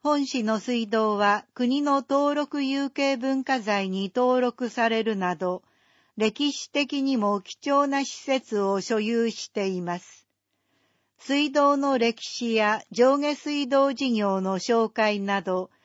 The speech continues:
幅広い内容を動画でご覧いただけます。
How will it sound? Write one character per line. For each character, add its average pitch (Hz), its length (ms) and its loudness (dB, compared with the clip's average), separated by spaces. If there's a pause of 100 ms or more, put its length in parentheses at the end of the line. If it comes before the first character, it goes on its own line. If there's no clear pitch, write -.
(180)
幅 220 300 0
広 285 420 0
い 226 60 0
内 240 320 2
容 233 480 2
を 214 80 -2
動 233 320 4
画 262 180 0
で 240 180 0
ご 214 180 0
覧 220 300 0
い 196 120 -6
た 190 180 -2
だ 185 140 -2
け 180 180 -6
ま 175 160 -6
す。 - 240 -20